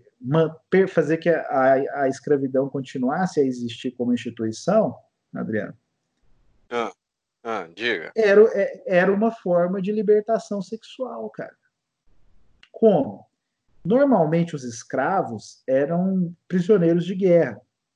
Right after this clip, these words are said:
Speaker 1: Então eram o quê? Pessoas desenraizadas. Você tirava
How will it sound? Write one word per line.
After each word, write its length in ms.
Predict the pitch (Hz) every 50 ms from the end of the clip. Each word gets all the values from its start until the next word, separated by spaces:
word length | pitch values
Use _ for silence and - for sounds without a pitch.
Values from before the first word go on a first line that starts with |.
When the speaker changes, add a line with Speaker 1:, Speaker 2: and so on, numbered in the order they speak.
| _ _ _ _ _ - _ _ _ - -
Speaker 1:
Então 360 | 156 147 - 165 151 151 165
eram 220 | 175 180 190 202
o 60 | 196
quê? 200 | 196 - 139 120
Pessoas 560 | 113 117 131 135 131 - - 151 170 170 160 -
desenraizadas. 1300 | 131 131 151 175 190 185 202 196 185 156 175 190 196 175 147 143 127 127 131 127 120 120 107 107 -
Você 280 | 110 113 110 - -
tirava 760 | 139 - - - 156 143 139 151 180 196 185 143 131 117 110